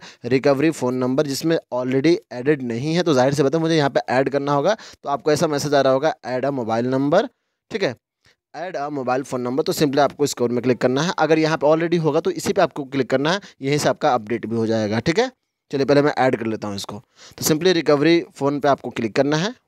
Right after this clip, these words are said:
उसके बाद में जो है अगर पासवर्ड पूछता है तो simply आप अपना यहाँ पे पासवर्ड एंटर कर सकते हैं, या फिर अगर आपसे पूछेगा कि "Your device will ask for your fingerprints,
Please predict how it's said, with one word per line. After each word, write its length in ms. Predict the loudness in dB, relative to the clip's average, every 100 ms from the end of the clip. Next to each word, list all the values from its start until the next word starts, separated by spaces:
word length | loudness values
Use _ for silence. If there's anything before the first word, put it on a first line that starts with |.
| _ _ _ -14
उसके 200 | -2 2
बाद 180 | 2 2
में 100 | 0
जो 140 | 2 2
है 100 | 2
अगर 260 | 2 0 2
पासवर्ड 360 | 0 0 -2
पूछता 200 | -2 0
है 60 | 0
तो 60 |
simply 260 | -2 -2 2
आप 160 | 2 0
अपना 160 | -4
यहाँ 120 | -4
पे 60 | -4
पासवर्ड 340 | -6 -6 0 2
एंटर 180 | 2
कर 120 | 2 2
सकते 240 | 0 0
हैं, 120 | -2 -4 -8 0
या 100 | 2
फिर 120 | 4
अगर 120 | 4
आपसे 200 | 2 0
पूछेगा 300 | -4 0 0
कि 160 | 2 4
"Your 140 | 4
device 380 | 4 2 2 0
will 140 | -4 -2 0
ask 280 | 0 -2 -6
for 140 | -2
your 120 | 0 0
fingerprints, 580 | 0 0 2 0 0